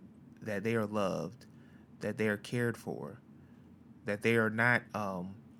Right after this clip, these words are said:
they're not failures, that they're not losers,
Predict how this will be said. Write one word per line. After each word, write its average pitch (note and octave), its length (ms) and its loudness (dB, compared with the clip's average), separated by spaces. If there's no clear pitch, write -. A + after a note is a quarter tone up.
they're G#2+ 140 0
not G#2 220 -2
failures, G#2+ 840 0
that G2 160 -6
they're A2 140 2
not A2+ 320 2
losers, G#2+ 800 0